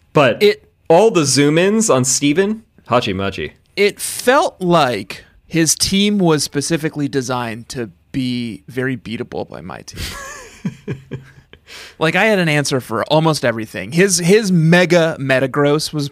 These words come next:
Speaker 2: like, a pretty heavy hitter. Um,
Speaker 1: Oh, I didn't
Speaker 2: but
Speaker 1: have any trouble with that.
Speaker 2: I had an answer for everything. His big Skarmory went down to my Lantern. Claydol went down to Sableye.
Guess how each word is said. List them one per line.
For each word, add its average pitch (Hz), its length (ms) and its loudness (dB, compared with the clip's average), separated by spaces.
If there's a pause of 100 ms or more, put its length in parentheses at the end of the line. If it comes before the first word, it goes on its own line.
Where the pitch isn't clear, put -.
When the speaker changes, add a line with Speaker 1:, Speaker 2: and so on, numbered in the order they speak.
(100)
Speaker 2:
like, 113 240 -4
a - 20 -16
pretty 143 360 -2 (200)
heavy 139 320 -4
hitter. 156 380 -2 (320)
Um, 135 340 2
Speaker 1:
Oh, 90 140 -6
I 90 140 -6
didn't 95 120 -8
Speaker 2:
but 151 120 4
Speaker 1:
have 120 80 -2
any 90 80 -12
trouble 92 280 -12
with - 160 -12
that. 98 300 -10 (180)
Speaker 2:
I 147 100 0
had 240 120 2
an 220 100 0
answer 202 320 0
for 131 180 -2
everything. - 640 -2
His 170 240 0
big 170 220 2
Skarmory 170 480 2
went 160 180 -2
down 143 300 0
to 151 100 -8
my 135 520 -4 (180)
Lantern. 127 800 -6 (160)
Claydol 143 460 2
went 135 180 -2
down 131 300 -4
to 135 360 -2 (120)
Sableye. 123 920 -2